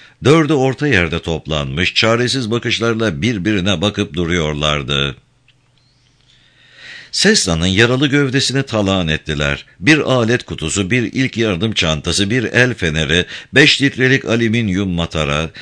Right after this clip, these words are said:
termal battaniyeler, malt tabletleri, tabanca, A K kırk yedi tüfeği, cephane, haritalar.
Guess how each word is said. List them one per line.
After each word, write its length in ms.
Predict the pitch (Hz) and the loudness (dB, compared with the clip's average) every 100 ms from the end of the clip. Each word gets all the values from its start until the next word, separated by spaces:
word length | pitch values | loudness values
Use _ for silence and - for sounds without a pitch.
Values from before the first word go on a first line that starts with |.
| - | -2
termal 540 | - 131 123 131 127 95 | 4 4 4 2 2 0
battaniyeler, 880 | 110 - 98 87 87 82 73 76 80 | -2 -2 -2 0 2 2 2 0 0
malt 360 | 98 113 - | 0 -2 -2
tabletleri, 680 | 104 90 78 85 - 82 87 | -2 0 -2 -4 0 0 0
tabanca, 720 | 104 104 101 90 80 82 80 - - - | 0 0 0 0 0 0 -2 -6 -8 2
A 240 | 117 117 | 2 2
K 260 | 113 113 107 | 2 0 0
kırk 240 | 113 - | -4 -2
yedi 220 | 101 113 | -4 -2
tüfeği, 440 | 98 90 90 90 80 | -4 -2 0 0 2
cephane, 500 | 117 107 110 95 104 | 0 0 -2 0 0
haritalar. 760 | 85 87 80 73 71 69 - | 0 -2 -2 -2 -2 -4 -8